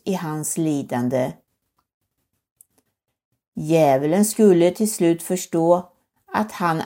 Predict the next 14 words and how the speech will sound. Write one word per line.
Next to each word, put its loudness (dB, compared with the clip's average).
aldrig 2
skulle 2
få -4
övertaget -2
och 0
dra 2
sig -4
tillbaka. -6
Men 2
det 4
skulle 2
dröja 2
några 6
år. 0